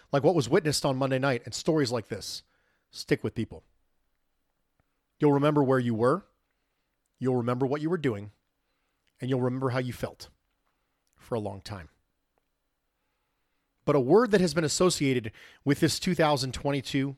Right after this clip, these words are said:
Buffalo Bills team continued to resonate inside my head as the outpouring of support and generosity for Hamlin began to emerge.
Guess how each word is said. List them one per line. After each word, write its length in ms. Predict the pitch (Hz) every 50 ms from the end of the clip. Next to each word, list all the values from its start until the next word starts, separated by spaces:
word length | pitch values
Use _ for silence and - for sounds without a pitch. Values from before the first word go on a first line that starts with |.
| _ _
Buffalo 280 | - 127 120 - 131 123
Bills 260 | 113 123 123 135 -
team 260 | - 151 143 147 151 - _ _ _ _ _ _ _ _ -
continued 580 | - 165 135 - - 170 190 202 202 202 170 -
to 140 | - 151
resonate 600 | 123 113 139 156 147 143 143 139 117 98 - - - _ _ _ _ _ _ -
inside 500 | 147 143 131 - - 170 156 160 147 135
my 200 | 139 139 131 117
head 380 | 104 131 135 120 95 - - - _ _ _ _ _ _ _ _ _ _ _ _ _ _ _ -
as 160 | 135 123 110
the 140 | 139 156 139
outpouring 560 | 143 170 147 - - 156 147 139 135 131 127
of 100 | 120 -
support 360 | - 131 - - 143 143 -
and 80 | 117 104
generosity 560 | 110 131 123 123 120 123 123 - - 127 113
for 160 | - - 117
Hamlin 320 | 101 120 131 127 123 117
began 320 | 107 117 107 - 117 113 104
to 140 | 101 104 98
emerge. 480 | 98 110 110 101 90 85 - - -